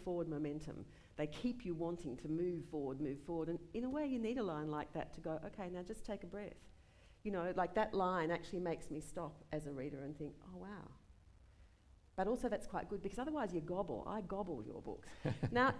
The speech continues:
Speaker 1: in this book, which we can't talk too much about, there is a character who appears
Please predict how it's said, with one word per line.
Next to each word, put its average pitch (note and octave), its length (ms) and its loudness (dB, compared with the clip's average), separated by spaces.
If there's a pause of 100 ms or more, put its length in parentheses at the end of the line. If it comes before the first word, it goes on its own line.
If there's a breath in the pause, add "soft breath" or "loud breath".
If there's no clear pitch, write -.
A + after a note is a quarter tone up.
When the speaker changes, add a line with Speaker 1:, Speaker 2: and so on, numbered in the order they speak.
(140)
Speaker 1:
in G4 120 12 (100)
this G4+ 180 8
book, C#3 340 2 (320)
which - 160 -8
we G3+ 60 0
can't A#3+ 260 2
talk A#3 220 0
too G3+ 100 0
much - 180 -2
about, E3 340 0
there A3 180 6
is A3+ 140 4
a A3 40 4
character B3+ 520 4
who G3+ 160 2
appears F3+ 720 -2